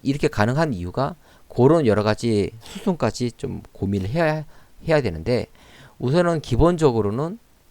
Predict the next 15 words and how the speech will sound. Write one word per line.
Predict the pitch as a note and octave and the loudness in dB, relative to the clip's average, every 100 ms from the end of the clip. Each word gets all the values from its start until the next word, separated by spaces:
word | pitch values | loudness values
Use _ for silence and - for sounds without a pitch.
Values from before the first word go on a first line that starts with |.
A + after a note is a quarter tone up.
| - | -12
개념상, | - G2 C#3+ E3+ D#3+ C#3 B2 G#2 - | 0 4 4 2 0 -2 -2 -8 -16
어, | - E2 E2+ - A2+ | -10 -8 -8 -12 -14
우선 | G2 F#2 | -10 -8
지금은 | - G2+ G#2+ A2 - | -8 -6 -4 -6 -6
그런 | F#2+ F#2 | -6 -6
수순 | - - E3+ D#3 B2+ - - - - | -10 -10 -6 -6 -6 -10 -20 -20 -10
공부를 | F2+ F#2 G#2+ | -8 -4 -2
하는 | A#2 | -2
시간이 | A2 - A#2 | -6 -6 -6
아니고 | A2 F2+ F2+ A2 G#2 - - - - _ - | -4 -6 -8 -8 -8 -12 -20 -20 -20 _ -2
포크에 | - - - F#3+ D#3+ | 2 2 0 -4 -2
대해서 | B2+ A2+ A2 | -2 -2 -6
공부하는 | F#2 F2+ F#2 F#2+ | -10 -8 -8 -8
시간이기 | G2 - B2+ A2+ - | -10 -6 -6 -6 -10
때문에, | - - F2+ E2+ A#2 | -14 -14 -10 -6 -6